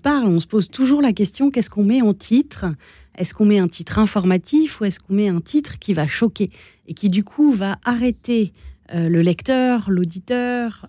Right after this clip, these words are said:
euh, le, le passant, euh, et lui dire : « Ah, tiens, créer une brèche dans son quotidien, euh, le forcer à s'arrêter pour qu'il puisse, euh, se pencher sur, euh, ce qu'on a écrit. »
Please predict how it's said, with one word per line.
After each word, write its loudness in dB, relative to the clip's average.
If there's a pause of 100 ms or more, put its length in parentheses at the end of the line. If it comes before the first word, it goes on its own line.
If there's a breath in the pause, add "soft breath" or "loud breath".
euh, -4
le, 2
le 0
passant, -2 (580 loud breath)
euh, -2 (120)
et 4
lui 2
dire : « 0 (100)
Ah, -2 (180)
tiens, 0 (120)
créer 2
une 4
brèche 0
dans 0
son -4
quotidien, 0 (480 soft breath)
euh, 0
le 4
forcer 0
à 2
s'arrêter 0
pour -6
qu'il -2
puisse, -2
euh, 0
se -4
pencher 0
sur, -4
euh, -2
ce -10
qu'on 2
a 2
écrit. » -2